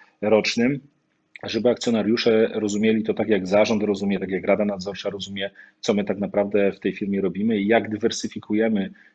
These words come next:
dzisiaj, e, w tej, nawet w samej branży fotowoltaicznej nasze działania. E, a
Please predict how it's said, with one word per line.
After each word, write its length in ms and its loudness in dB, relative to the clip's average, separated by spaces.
dzisiaj, 640 2
e, 480 0
w 140 -18
tej, 340 0
nawet 280 -2
w 80 -14
samej 260 2
branży 300 -2
fotowoltaicznej 960 -4
nasze 280 -4
działania. 500 -2
E, 300 2
a 260 4